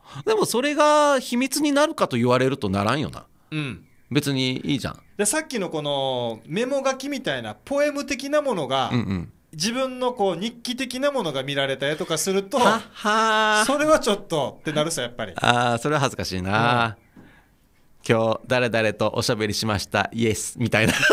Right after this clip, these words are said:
Speaker 1: <laughs> そういうこと書いて。
Speaker 2: なんか「イエス」ってなるよな。
Speaker 1: <laughs> おー、なるなるなる。あー、あー、そういうことね。
Speaker 2: うん。
Speaker 1: まあ、でもそういう意味では別にね、女性に秘密事があっても僕は全然構わないですけどね。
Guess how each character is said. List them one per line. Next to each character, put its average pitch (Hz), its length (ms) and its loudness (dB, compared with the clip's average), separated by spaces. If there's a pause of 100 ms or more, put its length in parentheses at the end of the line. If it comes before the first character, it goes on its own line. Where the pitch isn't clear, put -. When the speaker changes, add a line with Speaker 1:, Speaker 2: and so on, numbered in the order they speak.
Speaker 1:
<laughs> - 300 6
そ 254 120 6
う - 80 4
い - 20 -4
う 226 40 -4
こ 220 100 2
と 202 80 0
書 208 120 2
い 202 40 6
て。 190 80 2
Speaker 2:
な 247 120 0
ん 320 120 -2
か 202 100 -2
「イ 151 60 0
エ 151 40 -2
ス」 240 140 2
っ - 60 -2
て 185 60 2 (200)
な 139 140 0
る 202 80 -2
よ 147 100 -2
な。 - 80 4
Speaker 1:
<laughs> 185 340 2
お 120 160 2
ー、 104 40 -2
な 127 100 2
る 110 80 -2
な 107 100 4
る 98 80 4
な 95 120 4
る。 - 180 -6 (1040)
あ 107 400 0
ー、 107 200 0
あ - 20 0
ー、 101 40 0
そ 120 140 -2
う 131 60 0
い - 20 -2
う 135 40 -4
こ 139 120 -2
と 101 100 -2
ね。 131 640 2
Speaker 2:
う - 20 -10
ん。 131 560 -12 (300)
Speaker 1:
ま - 80 2
あ、 269 40 2
で 311 80 0
も 311 100 0
そ 269 100 2
う 294 40 2
い - 20 0
う - 20 -4
意 494 40 -4
味 508 80 -6
で - 80 2
は 156 80 4
別 131 200 -2
に 139 180 0 (220)
ね、 175 160 0
女 131 160 0
性 143 340 0
に 143 140 0
秘 139 140 -2
密 139 280 -2
事 135 280 0
が 139 120 4
あ 147 40 4
っ 143 80 -6
て 120 120 -4
も 98 120 -2
僕 87 180 -4
は 107 80 2
全 104 180 -2
然 113 140 -2
構 101 180 -2
わ 104 60 0
な - 60 -4
い - 20 -6
で - 40 -8
す - 80 -14
け - 60 -12
ど - 80 -12
ね。 78 200 -12